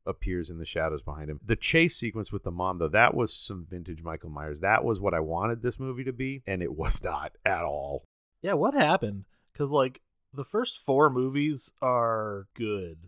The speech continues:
Speaker 2: Like, I mean, three doesn't technically count, but, I mean, I guess it kinda does 'cause they start, they keep talking about Celtic symbols and all sorts of weird shit and pagan rituals and stuff. But by the time five hit, like, like, that had, that had to be Danielle Harris's, like, worst performance in her entire career.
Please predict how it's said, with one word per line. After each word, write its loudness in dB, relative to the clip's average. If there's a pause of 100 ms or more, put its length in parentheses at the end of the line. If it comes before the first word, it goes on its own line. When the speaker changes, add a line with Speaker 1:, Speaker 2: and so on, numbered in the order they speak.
(160)
Speaker 2:
Like, -8
I -6
mean, -8
three 0
doesn't 0
technically -2
count, -2
but, -2
I 6
mean, 6
I 6
guess 6
it 4
kinda 6
does 4
'cause -2
they -2
start, 0
they -8
keep -4
talking 0
about 0
Celtic -6
symbols -6
and -10
all -8
sorts -8
of -8
weird -14
shit -8
and -12
pagan -10
rituals -10
and -14
stuff. -10
But 2
by -2
the -4
time -2
five 0
hit, -4
like, -4 (260)
like, -6
that 2
had, 2
that 2
had 4
to -2
be 0 (100)
Danielle 0
Harris's, -2
like, -4
worst -6
performance -8
in -8
her -8
entire -8
career. -8